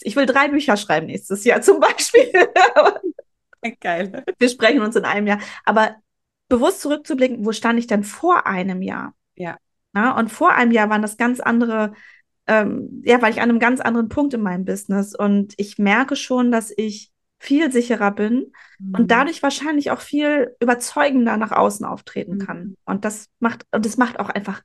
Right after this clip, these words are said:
Speaker 1: irre viel Spaß. Also jeden Tag, trotz dieser ganzen technischen Herausforderungen, macht's irre viel Spaß.
Speaker 2: Ja, voll schön. Ja, und das ist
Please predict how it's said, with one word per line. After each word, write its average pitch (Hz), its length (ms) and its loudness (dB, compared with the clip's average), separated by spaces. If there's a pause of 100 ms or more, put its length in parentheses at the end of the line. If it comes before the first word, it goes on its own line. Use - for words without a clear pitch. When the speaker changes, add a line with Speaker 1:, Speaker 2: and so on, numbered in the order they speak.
Speaker 1:
irre 233 200 4
viel 185 200 -10
Spaß. - 400 -8
Also 202 180 0
jeden 269 340 -2
Tag, 214 400 -2
trotz 285 320 -4
dieser 240 220 0
ganzen 233 580 -4
technischen 240 460 0
Herausforderungen, 208 540 2
macht's 196 180 -6 (160)
irre 233 240 4
viel 175 180 -8
Spaß. - 480 -12 (600)
Speaker 2:
Ja, 196 320 -6
voll 214 240 -2
schön. 208 280 0 (320)
Ja, 233 120 0
und 240 120 -2
das 262 120 0
ist - 280 -8